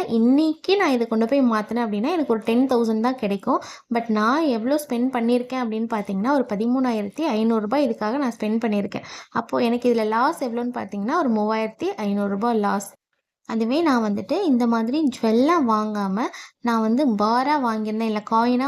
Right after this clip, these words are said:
வாங்கியிருந்தேன் அப்படின்னா, எனக்கு எந்த அளவுக்கு ப்ராஃபிட் கிடைச்சிருக்கும் அப்படின்னா, நான் வந்து இந்த ஜுவல் வாங்கும்போது ஒரு கிராம் வந்துட்டு இருநூத்தி ஐம்பத்தி எட்டு ரூபாய். முப்பது கிராம் நான்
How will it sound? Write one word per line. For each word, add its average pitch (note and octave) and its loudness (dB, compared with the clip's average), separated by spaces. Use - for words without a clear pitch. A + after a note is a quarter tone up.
வாங்கியிருந்தேன் G#3+ 0
அப்படின்னா, F#3+ -2
எனக்கு A3+ 0
எந்த A#3 4
அளவுக்கு A#3+ 0
ப்ராஃபிட் A3 -4
கிடைச்சிருக்கும் G#3 -6
அப்படின்னா, G3+ 0
நான் A#3+ 4
வந்து C4 0
இந்த B3+ 2
ஜுவல் A3 0
வாங்கும்போது G#3+ 0
ஒரு A#3 2
கிராம் A#3 2
வந்துட்டு G#3+ -2
இருநூத்தி A3 0
ஐம்பத்தி G#3 0
எட்டு G3+ -2
ரூபாய். G#3+ 0
முப்பது C4 -2
கிராம் A3+ -2
நான் A3+ -4